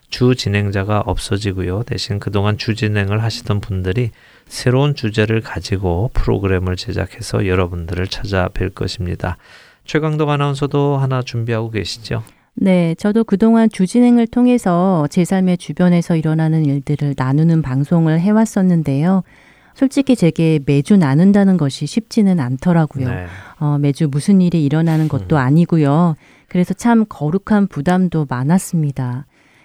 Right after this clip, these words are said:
Speaker 2: 그런데 지난 여름에 제가 삼 개월 정도를 쉬었잖아요.
Speaker 1: 네.
Speaker 2: 쉬면서 어떤 주제를 가지고 여러분들과 나눌 수 있으면 더 유익하겠다 하는 생각이 들었습니다.
Speaker 1: 네.
Speaker 2: 그래서 저는 새해부터는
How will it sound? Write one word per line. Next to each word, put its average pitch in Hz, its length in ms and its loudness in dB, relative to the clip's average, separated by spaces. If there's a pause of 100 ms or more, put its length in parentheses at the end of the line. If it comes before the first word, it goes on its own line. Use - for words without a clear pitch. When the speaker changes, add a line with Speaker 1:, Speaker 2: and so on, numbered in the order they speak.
Speaker 2:
그런데 208 380 2
지난 185 460 2
여름에 180 380 2
제가 151 280 -2
삼 262 220 0
개월 294 280 2
정도를 165 500 -2
쉬었잖아요. 180 920 0
Speaker 1:
네. 92 180 -6 (280)
Speaker 2:
쉬면서 196 840 2 (280)
어떤 240 460 2
주제를 233 480 0
가지고 202 440 0
여러분들과 156 720 0
나눌 135 280 -2
수 - 140 -6
있으면 156 420 0
더 139 240 -4
유익하겠다 165 880 0
하는 156 360 2
생각이 226 400 2
들었습니다. 139 720 -2
Speaker 1:
네. 135 60 -10 (480)
Speaker 2:
그래서 160 260 -2
저는 156 420 4
새해부터는 214 880 2